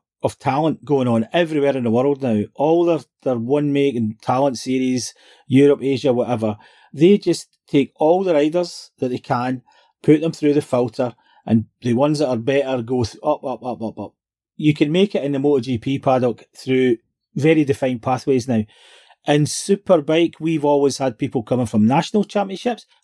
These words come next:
Unfortunately, that seems to have completely dried up. Uh, so we now have to start producing our talent from inside or taking people from Moto three, Moto two. And that's been the story of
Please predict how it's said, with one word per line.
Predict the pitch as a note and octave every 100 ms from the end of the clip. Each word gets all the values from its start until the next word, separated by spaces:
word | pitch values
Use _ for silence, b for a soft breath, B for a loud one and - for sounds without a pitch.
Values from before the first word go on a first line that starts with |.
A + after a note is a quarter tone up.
| _
Unfortunately, | E3 E3+ D#3 D3 C#3+ - B2+
that | C3 A#2+
seems | - B2+
to | - A#2+
have | G#2+
completely | - G#2+ - C3+ A2+
dried | A#2+ A#2 C3
up. | G#3+ _ b b b b b -
Uh, | C3+ B2
so | -
we | C#3+ E3
now | D3
have | C#3 D3
to | -
start | - C#3
producing | B2 B2 C#3 C3
our | A#2+
talent | - B2 A2+
from | A#2
inside | D#3 G#3+ - A#3+ - -
or | D#3+ D3 G3+ _ _ _
taking | D#3+ D3+ -
people | D3 C3+
from | - B2
Moto | C#3 C3+
three, | C3+ B2+
Moto | B2+ A#2
two. | G#2+ B2+ A2+ - _ _ _ b b b _ -
And | C3 B2+ A#2+ - _
that's | C#3 D3+ D3
been | - D3+ C#3+
the | C3
story | - C#3 C#3 C3
of | A#2+ A2